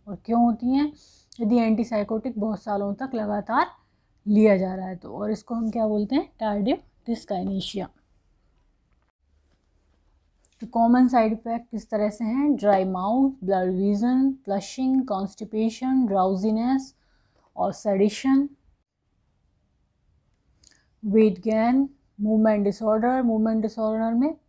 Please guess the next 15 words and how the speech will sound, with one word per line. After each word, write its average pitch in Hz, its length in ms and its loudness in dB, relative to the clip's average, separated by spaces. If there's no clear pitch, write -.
पार्किंसोनियनिज्म, 226 1700 0
जो 220 140 0
कि 226 120 -4
पार्किंसंस 208 800 -2
डिजीज 208 160 -6
में 214 80 0
होता 208 340 -2
है, 220 60 2
उस 220 120 -8
तरह 214 160 -2
के 214 120 -6
मूवमेंट 208 420 0
होते 214 200 -6
हैं, 240 320 -4
akathisia, 226 760 -4